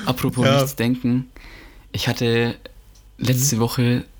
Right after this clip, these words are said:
Speaker 1: so einen richtig, richtig krassen Flow-Moment, wo ich wirklich so fünf oder sechs Stunden, äh, nur am P C saß und halt, äh, gearbeitet hab, aber es, ich war einfach so im Flow, dass du die Zeit gar nicht mehr,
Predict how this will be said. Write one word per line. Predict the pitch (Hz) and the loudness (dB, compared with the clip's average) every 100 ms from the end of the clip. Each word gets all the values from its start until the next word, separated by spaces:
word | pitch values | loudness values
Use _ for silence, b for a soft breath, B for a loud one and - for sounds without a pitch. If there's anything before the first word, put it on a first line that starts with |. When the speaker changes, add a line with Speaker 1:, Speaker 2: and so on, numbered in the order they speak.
| - | -6
Speaker 1:
so | 131 117 | 0 2
einen | 110 | 2
richtig, | 135 - 131 123 | 2 0 0 0
richtig | 123 123 110 | 0 0 -2
krassen | - 120 - 107 | -2 0 0 0
Flow-Moment, | - 110 113 104 101 101 - B B B B B B - | 0 2 4 4 2 0 -2 B B B B B B -2
wo | |
ich | 104 127 | 0 0
wirklich | 127 127 | 0 0
so | - 120 117 113 107 - - - - - - - - - | 2 2 2 2 -2 -8 -20 -20 -20 -20 -20 -20 -18 -10
fünf | - - 135 147 123 | -6 0 2 2 0
oder | 113 | -2
sechs | 107 123 127 | 0 -2 0
Stunden, | - 127 131 127 120 120 - - - - - - - - - - | -2 0 0 2 0 -2 -4 -18 -20 -20 -20 -20 -20 -20 -20 -8
äh, | 113 110 | -2 0
nur | 107 131 | 2 2
am | 127 | 0
P | 123 | -2
C | - 120 | 0 0
saß | 113 104 107 - | 2 2 0 0
und | 104 98 | 0 2
halt, | 101 98 - B B B B B B B - | 2 0 -4 B B B B B B B -8
äh, | 107 107 | -2 0
gearbeitet | 104 107 120 110 107 | 0 0 0 0 0
hab, | 113 107 | -2 0
aber | 95 104 | 0 0
es, | 104 - - - - - | 0 0 -4 -6 -12 -4
ich | - - 120 107 101 | -4 -2 -6 -6 -2
war | 90 | 0
einfach | 104 117 | 0 0
so | - - 143 | -2 0 0
im | 135 | 0
Flow, | 123 117 107 107 123 | 0 0 2 2 0
dass | 110 - | 0 -2
du | |
die | 113 107 104 | 0 2 0
Zeit | - - 107 113 | -2 -2 -2 0
gar | 110 117 | 0 0
nicht | 113 | 2
mehr, | 107 107 107 110 | 2 2 2 0